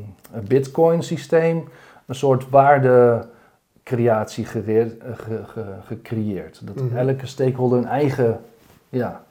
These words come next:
Speaker 1: soort waarde, hè, want je kan niet, <laughs> als zij, eh, ehm, een korting krijgen op, eh, op een maandrekening, zijn ze niet zo, ja, denken ze, dat heeft niet zoveel zin voor ons.
Speaker 2: Ja.
Speaker 1: Ehm, dus misschien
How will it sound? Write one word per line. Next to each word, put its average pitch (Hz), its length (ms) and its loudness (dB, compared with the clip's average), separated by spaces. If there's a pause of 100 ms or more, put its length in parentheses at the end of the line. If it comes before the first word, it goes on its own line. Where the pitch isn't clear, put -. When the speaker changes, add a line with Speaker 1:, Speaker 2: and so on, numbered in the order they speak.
(520)
Speaker 1:
soort 110 320 -4
waarde, 120 520 4 (720)
hè, 127 180 -8
want 123 140 -6
je 107 80 -10
kan 113 160 -4
niet, 101 120 -4 (380)
<laughs> - 260 -8
als 127 140 -6
zij, 127 180 4 (120)
eh, 123 60 8
ehm, 127 400 4 (500)
een 127 100 -8
korting 123 260 0
krijgen 123 280 2
op, - 80 -4
eh, 131 500 4 (100)
op 123 120 -8
een 127 160 4
maandrekening, 127 680 2
zijn 131 180 -2
ze 131 60 0
niet 131 140 2
zo, 123 260 4
ja, 110 140 0
denken 113 220 -4
ze, 120 100 0
dat 127 120 -4
heeft 127 200 -2
niet 127 140 -4
zoveel 127 200 -2
zin 120 220 0
voor 98 220 -12
ons. - 280 -14 (200)
Speaker 2:
Ja. 127 160 -6 (460)
Speaker 1:
Ehm, 104 400 -10 (840)
dus 117 160 -8
misschien 185 680 -2